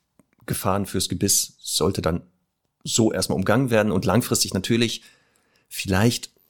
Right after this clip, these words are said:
diese stressige Situation versuchen zu entstressen,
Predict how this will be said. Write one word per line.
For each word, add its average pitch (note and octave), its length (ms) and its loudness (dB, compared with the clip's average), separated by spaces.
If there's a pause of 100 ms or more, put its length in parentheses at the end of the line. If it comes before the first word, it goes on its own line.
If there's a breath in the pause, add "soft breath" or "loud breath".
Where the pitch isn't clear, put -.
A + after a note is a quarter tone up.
(460)
diese F#2+ 360 -2
stressige - 840 -2
Situation G2 560 0
versuchen F#2+ 340 -4
zu - 100 0
entstressen, F#2 800 0